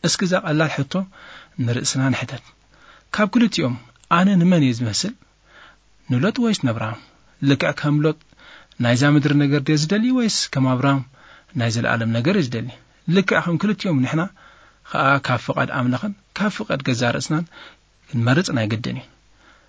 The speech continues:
እቲ ለባም ዝኾነ ግን ንፍቓድ ኣምላኽ እዩ ዝመርጽ። እቲ ጽሑፍ ከምዚ ይብል፣ "ንሰብ ብዘላ ዓለም ረቢሑ ነፍሱ እንተጥፈ እንታይ ይጠቕሞ?"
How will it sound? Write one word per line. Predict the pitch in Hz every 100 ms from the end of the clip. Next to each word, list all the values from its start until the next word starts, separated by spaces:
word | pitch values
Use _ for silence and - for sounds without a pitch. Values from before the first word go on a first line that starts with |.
| _ _ -
እቲ | 170 208
ለባም | 202 180 226 156
ዝኾነ | - 123 117
ግን | 147 -
ንፍቓድ | 131 139 127 135
ኣምላኽ | 117 120 117
እዩ | 143
ዝመርጽ። | 175 170 - - - _ _
እቲ | 185 190 240
ጽሑፍ | 208 226 -
ከምዚ | 175 185 143
ይብል፣ | 117 139 _ _ _ _ _ 156
"ንሰብ | 180 214 160 180 _ - - - -
ብዘላ | 143 165 165
ዓለም | - 165 160
ረቢሑ | 156 147 - 160
ነፍሱ | 156 -
እንተጥፈ | 170 156 170 -
እንታይ | 151 143 185
ይጠቕሞ?" | 170 151